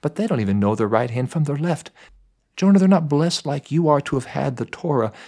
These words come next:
to have had the law. They don't know right from wrong, and I want to save them because I love them." The book of Jonah gives God the last word about the power of mercy.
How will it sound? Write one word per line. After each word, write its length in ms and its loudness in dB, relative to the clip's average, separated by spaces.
to 100 -4
have 80 -4
had 240 -4
the 80 2
law. 500 0
They 140 6
don't 200 6
know 220 4
right 260 -4
from 240 -10
wrong, 320 -8
and 240 -4
I 240 0
want 280 -2
to 80 -4
save 420 -2
them 200 -4
because 720 -4
I 60 -6
love 360 4
them." 260 -4
The 80 0
book 320 -2
of 120 -6
Jonah 440 -6
gives 220 2
God 320 2
the 80 -4
last 420 -4
word 380 -4
about 240 -2
the 60 -12
power 400 -4
of 220 -10
mercy. 500 -4